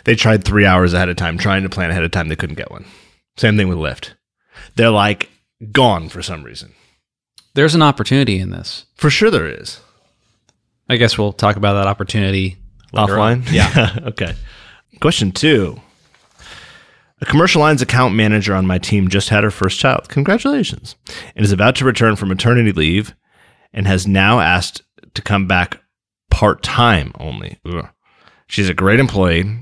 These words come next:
Speaker 1: but we don't really have a part-time role to offer. I'm not sure what to tell her. Do I try to accommodate her request? I'll let you start with that one.
Speaker 2: Well, I think the, the answer, uh, is really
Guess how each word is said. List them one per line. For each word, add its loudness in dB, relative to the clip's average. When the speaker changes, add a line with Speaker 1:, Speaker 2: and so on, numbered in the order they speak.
Speaker 1:
but -2
we 2
don't 0
really 4
have 4
a -4
part-time -2
role -4
to -8
offer. -6
I'm 0
not 4
sure 2
what -2
to -8
tell 2
her. 2
Do -6
I -2
try 0
to -4
accommodate 0
her -6
request? -8
I'll 2
let 2
you 0
start -4
with -12
that -6
one. -20
Speaker 2:
Well, 2
I 0
think 0
the, 0
the -2
answer, 2
uh, -6
is -4
really 0